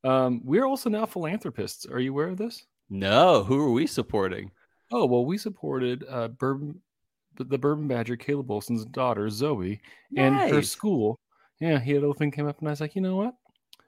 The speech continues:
Speaker 1: She's twenty bucks from her goal. We'll th-, put twenty on it," and I used the
Speaker 2: Nice.
Speaker 1: chill filtered Gmail,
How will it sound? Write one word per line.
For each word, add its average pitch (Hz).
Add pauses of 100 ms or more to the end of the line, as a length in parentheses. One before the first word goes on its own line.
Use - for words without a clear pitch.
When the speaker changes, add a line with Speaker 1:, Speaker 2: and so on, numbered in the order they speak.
(120)
Speaker 1:
She's -
twenty 175
bucks 170
from 175
her 170
goal. 180
We'll 156
th-, - (120)
put 175
twenty 175
on 175
it," 233
and 151
I 466
used 453
the 427
Speaker 2:
Nice. 359
Speaker 1:
chill 185
filtered 180 (300)
Gmail, 202